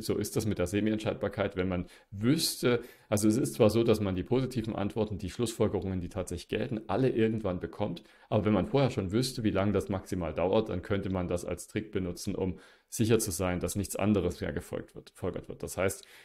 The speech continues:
eine, ähm, äh, Konsequenz zu einer Situation, wo man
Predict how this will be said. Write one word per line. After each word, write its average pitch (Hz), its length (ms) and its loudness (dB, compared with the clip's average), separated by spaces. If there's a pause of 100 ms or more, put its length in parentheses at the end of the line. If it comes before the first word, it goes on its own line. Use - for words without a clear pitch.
(140)
eine, 107 360 4 (260)
ähm, 98 480 -2 (180)
äh, 87 380 -2
Konsequenz 101 800 0
zu - 160 2
einer 95 180 0
Situation, 95 580 0
wo 92 60 -2
man 90 180 -2